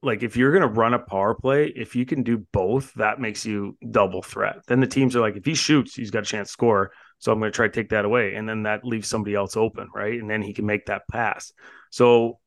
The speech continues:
Sabres gotta find out who's running the power play. Is it Dahlin running the power play? Do you have, you need a half wall, you need somebody to make plays, right? Uh, and usually it's not the defenseman. The defenseman just passes it down the boards and then, or down to the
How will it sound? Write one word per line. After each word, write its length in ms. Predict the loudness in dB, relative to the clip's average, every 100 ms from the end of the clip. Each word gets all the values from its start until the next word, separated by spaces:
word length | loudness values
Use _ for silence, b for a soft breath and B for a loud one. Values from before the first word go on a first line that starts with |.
| _
Sabres 340 | -4 0 2 4
gotta 120 | 2
find 260 | 2 2 4
out 200 | 2 0
who's 320 | 0 0 0
running 320 | 0 2 2
the 80 | -2
power 320 | -2 0 0
play. 180 | -4 -14 -16 _ _ _ _ _
Is 100 | -14
it 80 | -8
Dahlin 420 | -2 0 2 2
running 220 | 2 0 -2
the 60 |
power 220 | -2 -2
play? 220 | 0 -2 -2
Do 80 | -6
you 40 |
have, 100 | -8
you 140 | -4 -2
need 160 | 0
a 60 | -2
half 340 | -2 -2 -2
wall, 300 | -2 -2 -2
you 80 | -6
need 100 | -8
somebody 500 | -4 -2 0 -2 -2
to 80 | -4
make 260 | -6 -8 _
plays, 400 | -10 -10 -12 -18 -4
right? 300 | 0 0 -2 _ b b b -10 -2
Uh, 260 | 0 2
and 200 | 4 6
usually 300 | 6 6 4
it's 140 | 2 2
not 160 | 0
the 60 | -2
defenseman. 520 | -6 -2 -4 -4 -12
The 80 | -8
defenseman 380 | -2 0 0 -2
just 160 | -4
passes 320 | -4 -4 -4 -6
it 80 |
down 180 | -2 -2
the 80 | -2
boards 360 | -2 -2 -2 -6
and 120 | -12
then, 260 | -12 -6
or 140 | -2 0
down 240 | 0 0
to 60 | 0
the 220 | 0 -2